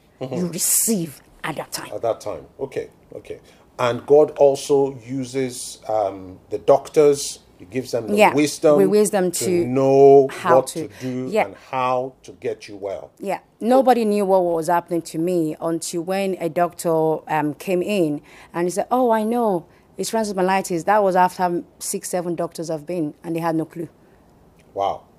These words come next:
Speaker 2: So it's good to get the right person, and only God can do that.
Speaker 1: What about your church family? What were they doing all this time? Did you share with people what was going on?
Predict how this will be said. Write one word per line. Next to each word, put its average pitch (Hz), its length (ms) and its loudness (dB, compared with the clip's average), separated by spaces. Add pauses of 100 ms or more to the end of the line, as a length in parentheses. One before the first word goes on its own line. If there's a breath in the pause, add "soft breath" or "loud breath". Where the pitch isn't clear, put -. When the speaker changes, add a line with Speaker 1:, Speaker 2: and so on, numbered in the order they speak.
(340)
Speaker 2:
So - 180 -4
it's 180 140 0
good 208 160 2
to 185 80 -4
get 175 180 0
the 165 80 0
right 165 180 0
person, 160 280 -4
and 165 120 -2
only 180 200 -2
God 170 240 -6
can 160 160 -4
do 156 160 -8
that. - 340 -10 (240 loud breath)
Speaker 1:
What 254 140 8
about 240 260 4
your 143 120 8
church 143 280 2
family? 113 300 -2
What 196 220 4
were 170 100 4
they 156 120 -2
doing 131 220 -6
all 117 260 -4
this 117 200 -12
time? 98 140 -10
Did 127 140 -14
you 214 100 -10
share 202 320 0
with 151 220 -4
people 165 340 -6
what 139 140 2
was 117 200 -6
going 147 280 4
on? 156 380 -2